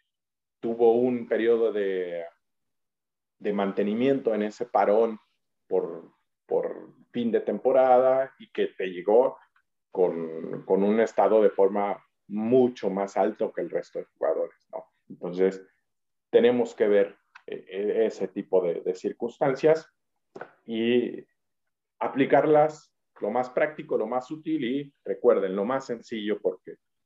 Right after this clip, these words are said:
cuando se pierde la sencillez y la, y la práctica,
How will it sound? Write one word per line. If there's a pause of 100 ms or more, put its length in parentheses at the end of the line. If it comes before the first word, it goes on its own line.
cuando
se
pierde
la
sencillez
y
la, (720)
y
la
práctica,